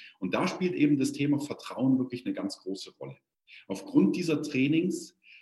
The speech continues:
weiß ich, was zu tun ist und ich habe auch das Vertrauen in mich, dass ich in vielen Trainings die schlimmsten Situationen schon gelöst bekommen habe. Mein Kollege neben mir,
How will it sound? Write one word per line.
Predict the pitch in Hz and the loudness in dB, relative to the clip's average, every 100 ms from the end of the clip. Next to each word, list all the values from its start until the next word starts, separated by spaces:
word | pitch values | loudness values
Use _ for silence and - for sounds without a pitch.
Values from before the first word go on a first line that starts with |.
| _ | _
weiß | - 95 147 151 | -4 2 2 2
ich, | 151 165 - - | 0 0 -2 -6
was | 107 - | -8 -8
zu | 98 | -10
tun | - 123 147 | -6 0 0
ist | 180 175 | 0 -2
und | - 113 | -4 -6
ich | - 117 | -6 -6
habe | 139 - | -6 -6
auch | - | -10
das | - - | -10 -10
Vertrauen | - 92 - 98 135 | -10 -12 -8 -4 -2
in | 101 | 0
mich, | 95 117 190 - - - - | 0 2 0 -4 -14 -20 -12
dass | - 131 - | -6 -4 -4
ich | 139 139 - | -4 -4 -4
in | 104 | -6
vielen | 95 - 143 151 | -8 0 2 4
Trainings | - 113 123 131 - | 2 0 4 4 4
die | - | -2
schlimmsten | - 139 147 - - 147 | -2 0 2 0 0 2
Situationen | 139 - - 104 - 113 120 117 | 2 -2 -10 -8 -4 -2 0 -2
schon | 117 110 | -4 -4
gelöst | 98 92 92 | 0 0 -2
bekommen | - - 85 82 76 | -10 -14 -12 -12 -10
habe. | 71 76 | -12 -4
Mein | 90 104 | 0 0
Kollege | - 107 123 165 | -2 0 2 4
neben | 139 139 156 104 | 6 6 4 4
mir, | 98 127 165 | 4 2 0